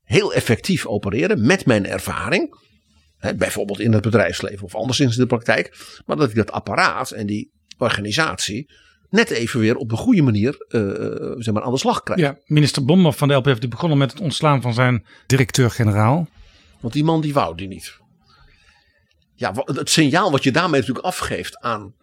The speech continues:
Speaker 1: dat hele ambtelijk apparaat, dat natuurlijk als, ja, intrinsieke mentaliteit heeft,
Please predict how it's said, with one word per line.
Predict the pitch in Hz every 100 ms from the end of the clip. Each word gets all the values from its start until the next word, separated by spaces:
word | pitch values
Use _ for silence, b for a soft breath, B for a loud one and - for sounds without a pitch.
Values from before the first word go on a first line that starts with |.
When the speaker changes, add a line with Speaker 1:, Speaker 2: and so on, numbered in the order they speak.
| _
Speaker 1:
dat | - 131 -
hele | 92 214 226 127 B B _
ambtelijk | 139 143 117 113
apparaat, | 110 110 139 101 -
dat | 107 110
natuurlijk | 120 113 107 101 - _ _ _ _
als, | - 101 - - _ _ _ _
ja, | - 95 _ _ _ _ _ _ -
intrinsieke | 214 - 131 123 214 135
mentaliteit | 123 117 98 104 131 120
heeft, | 104 87 -